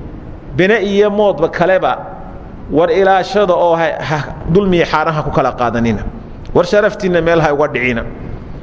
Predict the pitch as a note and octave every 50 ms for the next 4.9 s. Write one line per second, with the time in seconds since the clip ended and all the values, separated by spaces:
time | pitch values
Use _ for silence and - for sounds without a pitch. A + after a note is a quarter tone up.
0 | - - - A3 A#3 A3 G#3 G3 G3 G3 F#3+ G3 G3 G3+ G3+ A3+ A#3 G#3+ - G#3
1 | F#3+ F#3+ F#3 F#3 G3 G#3 G#3 F#3 - E3+ D3 C#3 D3 C#3+ C3+ - - - - -
2 | - - - - - - - D#3+ E3 - F3+ F#3+ F#3+ G3 G#3 G#3 G3+ F#3+ E3+ D#3+
3 | D3 C#3 C#3 C3 C3 B2+ A#2 G2+ C3 D#3+ E3+ F#3+ A#3 - - G#3 G3 F#3 - -
4 | E3+ E3+ G3 G#3 G3+ G3+ F#3+ F3+ D#3+ D#3 D3 D3 D3+ D#3 E3 E3 D3